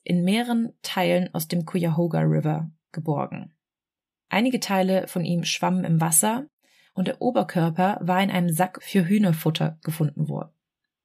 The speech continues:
Dem nicht identifizierten Mann wurde der Bauch aufgeschlitzt, das Herz herausgerissen und der Kopf abgetrennt. Die Ermittlungen überschlugen sich und bald wussten die Ermittler einfach nicht mehr, wo sie weitersuchen sollten.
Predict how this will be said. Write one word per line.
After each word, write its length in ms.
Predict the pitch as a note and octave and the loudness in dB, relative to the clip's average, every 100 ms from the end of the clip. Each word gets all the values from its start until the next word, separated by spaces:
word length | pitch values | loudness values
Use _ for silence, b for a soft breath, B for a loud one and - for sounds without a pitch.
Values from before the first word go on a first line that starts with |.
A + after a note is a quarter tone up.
| _ - G3 | _ 0 6
Dem 100 | G3 | 8
nicht 220 | C#4 - | 6 4
identifizierten 640 | F#3 F3+ D#3+ D#3+ - F3 | 4 4 2 -2 0 2
Mann 360 | F3+ F3 G#3 G3 | 4 4 4 2
wurde 140 | F3+ | 2
der 120 | F3 | 4
Bauch 280 | D#3+ D#3+ D#3+ | 4 4 4
aufgeschlitzt, 800 | E3+ D#3+ - - G3 - - - b b b | 2 -2 -2 -2 -2 -2 -6 -10 b b b
das 280 | F3+ - | 0 2
Herz 260 | G#3+ C4 - | 2 4 4
herausgerissen 840 | G#3+ F#3+ G3+ F3+ D#3 D#3 F3 G#3 - | 4 4 2 2 4 4 6 4 2
und 140 | F3+ | 2
der 100 | E3+ | 2
Kopf 300 | E3+ F#3+ - - | 2 -2 -2 -4
abgetrennt. 760 | D#3 - D#3+ - D#3+ D#3+ - _ _ _ _ _ _ _ _ _ _ _ _ b b b b b b - | -2 -2 -8 -2 -2 -2 -8 _ _ _ _ _ _ _ _ _ _ _ _ b b b b b b 4
Die 60 | |
Ermittlungen 600 | G3 A3+ C4 A#3+ A3+ A3 | 8 8 6 6 8 6
überschlugen 640 | - G3 F#3 - F#3 F3 D#3+ | 4 4 4 4 4 8 8
sich 460 | D#3+ E3 - - | 8 4 0 0
und 120 | F3+ E3+ | 4 6
bald 260 | G3 G#3+ | 6 4
wussten 260 | A#3 - G3+ | -2 -2 0
die 60 | |
Ermittler 320 | F#3 F#3+ F#3+ F#3 | 2 2 2 0
einfach 320 | E3+ E3+ E3+ | 2 0 2
nicht 320 | G#3+ - - | 2 2 2
mehr, 260 | F#3 F#3+ G3 | 4 4 2
wo 120 | F3+ | 4
sie 180 | E3+ E3 | 4 6
weitersuchen 500 | D#3+ D#3+ D#3+ D3+ D#3 | 4 4 4 6 6
sollten. 540 | - - - D#3+ D#3+ | 6 -2 0 -2 -2